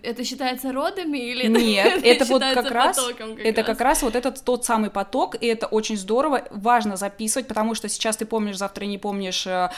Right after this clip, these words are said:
Speaker 2: особенно часто это перед сном случается. Очень глав-, главное вырваться из сна или там из потока дел, в том же магазине, записывать эти короткие фразы, потом их в, э, большой текст, э, закидываешь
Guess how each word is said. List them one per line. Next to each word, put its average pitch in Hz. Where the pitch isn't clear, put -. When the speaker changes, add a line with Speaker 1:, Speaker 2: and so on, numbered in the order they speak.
Speaker 2:
особенно 220
часто 214
это 202
перед 247
сном 185
случается. 226
Очень 233
глав-, 214
главное 214
вырваться 196
из 185
сна 208
или 185
там 180
из 180
потока 196
дел, 185
в -
том 190
же 190
магазине, 196
записывать 220
эти 214
короткие 208
фразы, 262
потом 214
их -
в, 185
э, 185
большой 196
текст, -
э, 180
закидываешь 240